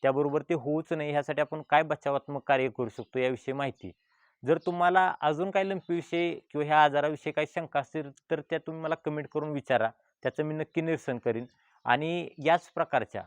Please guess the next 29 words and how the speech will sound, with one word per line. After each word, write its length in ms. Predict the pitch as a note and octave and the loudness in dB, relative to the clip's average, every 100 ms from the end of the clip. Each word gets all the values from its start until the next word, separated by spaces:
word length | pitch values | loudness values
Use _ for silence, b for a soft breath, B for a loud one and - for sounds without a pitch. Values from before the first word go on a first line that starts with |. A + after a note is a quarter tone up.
| _ _ | _ _
अशाच 300 | B2 A#2+ E3 | -6 -4 -6
प्रकारच्या 400 | - D#3 D3+ D3 | -6 -4 -4 -4
माहितीपूर्ण 560 | E3+ D#3+ B2+ D3 D#3+ E3+ | -4 -4 -6 -8 -8 -6
व्हिडिओ 260 | F3 E3 D3+ | -2 -2 -2
तुम्हाला 240 | D3 D3 C#3 | -4 -6 -6
जर 80 | |
पाहायचे 400 | C3+ D3 C#3 C#3 | -4 -2 -2 -2
असतील, 300 | D3 - A#2 A2 - | -6 -6 -8 -8 -4
तर 60 | B2+ | -2
आपल्या 300 | C3 C#3 C#3 | 0 0 -2
मराठमोळा 500 | C#3 C3+ C#3+ C#3 C#3+ | 0 0 0 -2 -6
चॅनलला 420 | C#3+ C#3 C3 C3+ | -4 -6 -4 -4
नक्की 360 | C#3 C3+ - - | -4 -8 -10 -12
सबस्क्राईब 500 | - - - A#2+ A2+ | -10 -12 -2 0 0
करा. 260 | - G2+ F2+ b b b b B2 | -2 -4 -6 b b b b -4
व्हिडिओ 320 | C#3+ C#3 D#3+ | -2 2 4
आवडला 360 | E3+ E3+ D#3+ | 6 4 0
असेल 240 | D#3+ D#3+ D#3 | -2 -4 -6
तर 80 | D#3 D3+ | -4 0
जास्तीत 440 | D3+ _ D#3+ C#3 | -2 _ -10 -2
जास्त 260 | D#3+ D#3+ - | -2 -2 -2
याला 200 | D#3 D3+ | 0 4
लाईक 240 | D3+ E3 - | 6 4 2
करा 180 | C#3 B2 b b b - | 2 2 b b b -2
आणि 380 | A2+ C3+ D#3 E3 - | 0 0 -2 -6 -4
समाज 240 | D#3 E3+ | 0 0
प्रबोधनासाठी, 760 | D3+ E3 D3+ D3 D#3 D3+ C3 C#3+ | 0 -2 0 -2 -4 -4 -4 -4
पशुपालकांच्या 840 | - D3 - D#3+ E3 D3 D3 C#3+ E3 | -6 -6 -6 0 0 2 -2 -2 -2
माहितीसाठी 680 | E3 C#3+ D#3+ D#3+ C3+ A2+ | -2 -2 -6 -6 -6 -8